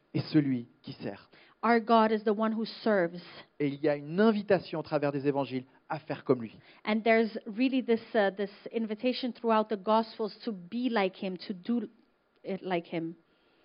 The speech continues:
Speaker 1: Devant Ponce Pilate, Jésus va devoir répondre, est-ce qu'il est roi ou pas ?
Speaker 2: So in front of, um,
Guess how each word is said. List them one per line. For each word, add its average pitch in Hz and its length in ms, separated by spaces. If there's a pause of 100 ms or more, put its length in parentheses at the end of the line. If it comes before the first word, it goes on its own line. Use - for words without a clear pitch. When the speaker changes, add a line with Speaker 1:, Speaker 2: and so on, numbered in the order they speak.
(380)
Speaker 1:
Devant 175 280
Ponce 214 240
Pilate, 175 440 (2500)
Jésus 180 340
va 196 120
devoir 170 200
répondre, 190 360
est-ce 160 180
qu'il 170 140
est 160 40
roi 170 240
ou 147 40
pas ? 107 240 (500)
Speaker 2:
So 220 140
in 226 160
front 254 280
of, 226 200
um, 190 1040